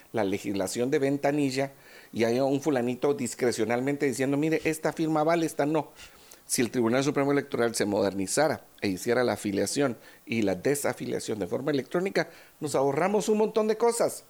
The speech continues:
un montón de delitos, un montón de situaciones en las que hay que llegar delante del funcionario a pedir cacao, a pedir favor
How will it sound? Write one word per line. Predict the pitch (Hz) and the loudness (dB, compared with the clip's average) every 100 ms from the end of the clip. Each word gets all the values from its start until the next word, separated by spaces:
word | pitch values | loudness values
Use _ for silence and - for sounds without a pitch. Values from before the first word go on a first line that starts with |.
| - - | -20 -8
un | 147 175 | -2 0
montón | 165 180 175 | 0 0 2
de | 170 | 2
delitos, | 123 117 190 - 156 98 - - - - | 2 2 0 0 0 0 -4 -18 -20 -6
un | - 151 | -2 2
montón | 160 160 165 175 | 0 0 0 2
de | 156 | 0
situaciones | 135 110 104 127 160 160 | 0 0 0 2 0 0
en | 139 | 2
las | 110 101 | 0 0
que | 98 | 2
hay | 104 131 | 2 2
que | 147 | 2
llegar | 143 135 160 139 - - - | 2 4 4 2 -4 -16 -12
delante | - 110 120 143 147 | 0 2 2 4 4
del | 131 | 4
funcionario | 110 131 107 131 123 143 185 185 - - | 2 0 2 0 4 2 4 0 -2 -8
a | 113 - | -6 0
pedir | 117 131 151 | 2 2 0
cacao, | 165 143 170 185 151 92 | -2 0 2 2 2 0
a | 117 | 0
pedir | 113 120 143 | 2 2 2
favor | - 156 185 190 - | 2 4 4 4 2